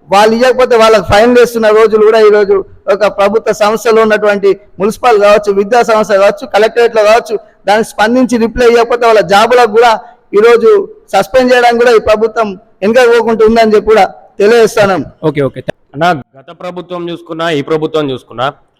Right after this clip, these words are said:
Speaker 3: కేవలం కార్పొరేట్ మరియు ప్రైవేట్ యాజమాన్యాలకు మాత్రమే సపోర్ట్ చేస్తున్నట్టు అనిపిస్తుంది అన్న. ఎందుకంటే ఇప్పుడు మన జిల్లా, జిల్లాలోనే చూసుకున్నట్టయితే ప్రభుత్వ పాఠశాలలు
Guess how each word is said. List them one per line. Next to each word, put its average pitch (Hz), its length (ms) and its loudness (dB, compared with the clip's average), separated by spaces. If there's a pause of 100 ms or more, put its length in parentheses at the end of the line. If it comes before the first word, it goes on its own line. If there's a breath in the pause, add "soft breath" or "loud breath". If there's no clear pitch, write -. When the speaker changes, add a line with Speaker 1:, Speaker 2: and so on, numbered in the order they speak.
(520)
Speaker 3:
కేవలం 208 520 0 (280)
కార్పొరేట్ 202 840 -2 (440)
మరియు 175 400 0 (140)
ప్రైవేట్ 202 680 -2 (400)
యాజమాన్యాలకు 202 640 0
మాత్రమే 180 640 -4 (320)
సపోర్ట్ 190 340 -4
చేస్తున్నట్టు 175 320 -4
అనిపిస్తుంది 139 400 -8
అన్న. 120 120 -10
ఎందుకంటే 190 440 -4
ఇప్పుడు 196 160 -4
మన 190 140 0
జిల్లా, 190 540 0
జిల్లాలోనే 185 520 -4
చూసుకున్నట్టయితే 147 760 -10 (840)
ప్రభుత్వ 233 380 -2
పాఠశాలలు 202 840 -2